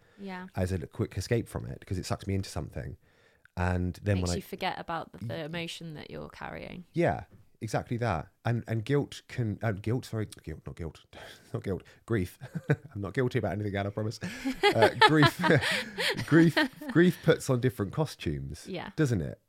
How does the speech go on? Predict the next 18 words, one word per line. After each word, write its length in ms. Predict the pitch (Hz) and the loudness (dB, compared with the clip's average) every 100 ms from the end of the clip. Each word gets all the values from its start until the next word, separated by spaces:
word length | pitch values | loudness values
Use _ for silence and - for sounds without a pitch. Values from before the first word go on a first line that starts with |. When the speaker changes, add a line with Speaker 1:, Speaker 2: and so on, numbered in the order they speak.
| _ | _
Speaker 2:
It 180 | - 127 | -2 0
puts 260 | - - - | 0 -2 0
on 140 | 117 | 0
different 280 | 120 - 101 | 0 -2 -2
costumes 420 | 135 123 104 82 | -2 -2 -4 -4
and 100 | 98 | -4
tricks 260 | - - - | -4 -4 -4
you, 220 | 82 71 - | -4 -4 -8
and 80 | |
it 40 | 98 | -6
comes 220 | 113 110 | -2 0
in 80 | 127 | 0
one 140 | 104 | 0
day, 80 | 90 | -2
it's 120 | 85 | -2
like, 140 | 90 - | -4 0
"Hey," 400 | 247 294 277 | 0 2 0
and 120 | 277 | 0